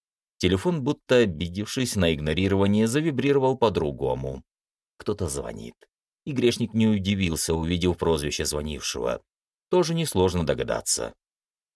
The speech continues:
«Грешник, еще раз приветствую. Я смотрю, у тебя все получилось.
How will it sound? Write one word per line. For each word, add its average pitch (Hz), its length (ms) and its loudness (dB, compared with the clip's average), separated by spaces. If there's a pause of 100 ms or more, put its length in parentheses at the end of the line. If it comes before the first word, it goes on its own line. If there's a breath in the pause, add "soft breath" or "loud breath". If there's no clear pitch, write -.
(140)
«Грешник, 87 760 -2
еще 107 460 2
раз 110 180 2
приветствую. 87 840 -6 (520)
Я 98 200 4
смотрю, 95 420 0
у 87 80 -6
тебя 85 320 0
все 80 240 -2
получилось. 65 1000 -4